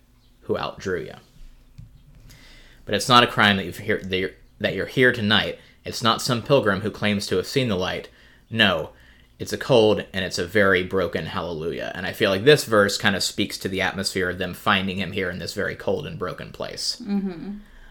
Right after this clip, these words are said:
Speaker 1: Uh, you know, "It's not a crime that you're here tonight." Like, the, the, the mole men under the earth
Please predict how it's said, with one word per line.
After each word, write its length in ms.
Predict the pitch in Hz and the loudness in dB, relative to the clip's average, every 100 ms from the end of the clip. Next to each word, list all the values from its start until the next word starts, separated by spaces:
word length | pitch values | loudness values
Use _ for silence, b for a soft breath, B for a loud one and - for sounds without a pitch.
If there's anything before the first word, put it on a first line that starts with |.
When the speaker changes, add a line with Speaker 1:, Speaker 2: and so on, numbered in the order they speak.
| B _ | B _
Speaker 1:
Uh, 400 | 95 90 85 78 - - | -2 0 -2 -6 -8 -8
you 80 | 98 | -6
know, 140 | 87 101 | -6 -4
"It's 180 | 95 120 | -4 0
not 240 | 107 101 | 2 2
a 40 | |
crime 420 | 92 123 98 90 87 | 0 0 0 0 -4
that 100 | 95 | -4
you're 140 | 92 | -2
here 180 | 98 87 | 0 -2
tonight." 560 | - 73 60 - - - b b b b b b _ | -4 -10 -12 -14 -20 -20 b b b b b b _
Like, 400 | 107 85 78 - _ _ _ _ 57 - | 0 2 0 -8 _ _ _ _ -18 -2
the, 300 | 98 87 85 | 0 0 -2
the, 400 | 95 87 87 80 | 0 0 0 -2
the 180 | 98 95 | 0 2
mole 220 | 107 110 | 6 6
men 300 | 107 95 92 | 6 4 4
under 260 | 95 92 90 | 0 0 0
the 140 | 92 | 0
earth 420 | 90 87 - - | -2 -4 -8 -18